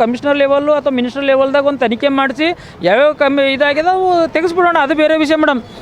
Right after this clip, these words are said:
ಆ ಕಬ್ಜಾ ಮಾಡಿದ್ಕ ಇಂದಿರಾ ಕ್ಯಾಂಟೀನ್ಗೆ ಎಲ್ಲೂ ವ್ಯತ್ಯಾಸ ಇಲ್ಲ ಮೇಡಮ್. ಅದಕ್ಕೆ ಸಂಪರ್ಕ ಸಂಬಂಧ ಇಲ್ಲ. ನಮಗೆ ಬೇಕಾಗಿದ್ದು ಇಂದಿರಾ ಕ್ಯಾಂಟೀನ್. ದಯಮಾಡಿ ಎಲ್ಲರೂ ಇವತ್ತು ನಮ್ಮದು ಅಪೋಸಿಟ್, ಅಪೋಸಿಟ್ ಮಾಡೋರು ಅವರು ಬೇರೆ ಇಲ್ಲ, ಅವರೆಲ್ಲ ನಮ್ಮ ಅಣ್ಣ ತಮ್ಮರು ಇದ್ದಾರೆ. ಅವ್ರಿಗೆ ಸ್ವಲ್ಪ ಏನಾಗಿದೆ, ಆ, ಸರ್ಕಾರಿ ಯೋಜನೆ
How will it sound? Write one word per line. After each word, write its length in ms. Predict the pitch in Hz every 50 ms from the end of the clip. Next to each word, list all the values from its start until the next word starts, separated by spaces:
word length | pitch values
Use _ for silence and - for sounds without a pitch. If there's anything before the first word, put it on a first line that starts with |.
| - - - - - 185 214
ಆ 20 | 247 277 302 311 - -
ಕಬ್ಜಾ 280 | 220 185 180 208 320 339 349 349
ಮಾಡಿದ್ಕ 400 | 339 330 330 330 330 330 330 - 349 359 349 330
ಇಂದಿರಾ 180 | 320 339 339 302 294
ಕ್ಯಾಂಟೀನ್ಗೆ 340 | 330 330 320 359 359 359 339
ಎಲ್ಲೂ 120 | 330 359 349
ವ್ಯತ್ಯಾಸ 320 | 330 311 - 330 330 277 320
ಇಲ್ಲ 80 | 302 285 254 240
ಮೇಡಮ್. 200 | 247 277 302 285 269 - 233
ಅದಕ್ಕೆ 200 | 262 294 330 311 -
ಸಂಪರ್ಕ 300 | 285 277 262 320 311 302 - 277
ಸಂಬಂಧ 260 | 269 269 294 302 320 330 330
ಇಲ್ಲ. 100 | 320 294 233 - - - - - - -
ನಮಗೆ 220 | 170 220 294 311 233 240
ಬೇಕಾಗಿದ್ದು 400 | 240 233 277 277 285 320 330 302 262
ಇಂದಿರಾ 160 | 262 285 285 247
ಕ್ಯಾಂಟೀನ್. 320 | 277 262 254 220 294 302 247 202
ದಯಮಾಡಿ 380 | 208 226 247 285 294 285 330 311 240 202
ಎಲ್ಲರೂ 220 | 226 269 269 240 - - - - - -
ಇವತ್ತು 220 | 196 240 254 240 247 240
ನಮ್ಮದು 220 | 254 262 254 262 254 240 214
ಅಪೋಸಿಟ್, 340 | 180 226 233 233 269 - 233 196 180
ಅಪೋಸಿಟ್ 320 | - 233 240 247 294 269 285 269
ಮಾಡೋರು 260 | 262 269 285 285 302 294
ಅವರು 120 | 294 302 254 247
ಬೇರೆ 140 | 262 269 285 277 285
ಇಲ್ಲ, 80 | 277 262 220
ಅವರೆಲ್ಲ 220 | 208 220 226 247 277 285
ನಮ್ಮ 120 | 285 277 247
ಅಣ್ಣ 100 | 247 247 -
ತಮ್ಮರು 200 | 285 277 269 294 262
ಇದ್ದಾರೆ. 500 | 285 285 277 262 220 - - - - - - - - 147
ಅವ್ರಿಗೆ 220 | 175 233 277 285 -
ಸ್ವಲ್ಪ 200 | 254 269 262 254 262 262
ಏನಾಗಿದೆ, 380 | 277 277 277 277 277 254 254 269 285 269 220 - - - - -
ಆ, 100 | 190 190 190 - 214
ಸರ್ಕಾರಿ 320 | 185 202 - 294 311 311 285
ಯೋಜನೆ 240 | 277 269 294 294 311